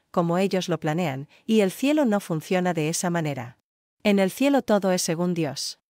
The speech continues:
Como Él lo estipula, así todos hacemos. Y todos estamos en armonía, y todos estamos en tranquilidad, y todos podemos gozar de esa paz que solamente Él nos puede dar por medio de la obediencia.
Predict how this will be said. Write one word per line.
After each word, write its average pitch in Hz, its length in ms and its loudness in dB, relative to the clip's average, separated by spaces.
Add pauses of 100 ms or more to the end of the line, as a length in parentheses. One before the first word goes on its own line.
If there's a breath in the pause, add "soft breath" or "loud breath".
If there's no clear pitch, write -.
(340)
Como 190 280 2
Él 196 240 0 (100)
lo 185 180 0
estipula, 160 640 -2 (120)
así 220 280 -2
todos 233 320 0
hacemos. 147 560 -6 (460)
Y 214 160 2
todos 277 400 4
estamos 170 440 0
en 160 120 -2
armonía, 151 560 -4 (100)
y 202 140 -2
todos 262 380 2
estamos 170 460 -2
en 151 120 -4
tranquilidad, 147 600 -2 (200 soft breath)
y 214 120 -2
todos 269 340 2
podemos 165 420 -2
gozar 160 320 -2
de 151 160 0
esa 165 200 -4
paz 165 260 -2
que 180 100 -2
solamente 226 640 0
Él 165 80 0
nos 143 160 -4
puede 226 280 0
dar 185 200 0
por 147 180 -4
medio 180 300 0
de 180 100 -2
la 160 140 0
obediencia. 135 720 -6